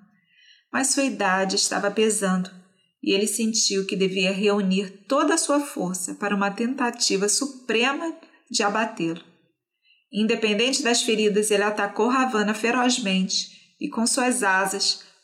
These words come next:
quebrou e jogou sua coroa de joias e privou-o de seu arco. Ele atacou a carruagem e matou as mulas com cara de demônio, assim como o cocheiro,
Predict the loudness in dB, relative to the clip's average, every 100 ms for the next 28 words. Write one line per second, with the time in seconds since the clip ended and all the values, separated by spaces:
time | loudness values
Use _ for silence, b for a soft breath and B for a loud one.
0 | -2 0 2 2 2 2 2 2 2 0
1 | -2 -2 2 4 4 2 2 0 0 2
2 | 2 0 -2 -4 -4 -2 -2 0 2 2
3 | 2 0 0 0 -2 -4 -8 -20 -20 _
4 | _ _ b b b -4 -2 0 -2 2
5 | 2 2 2 2 2 4 2 2 0 -4
6 | -2 0 2 2 2 2 2 0 2 2
7 | 0 -2 -4 -2 0 2 2 2 4 4
8 | 2 2 0 B B -10 -6 -4 -4 -2
9 | -2 0 0 2 0 0 -2 -4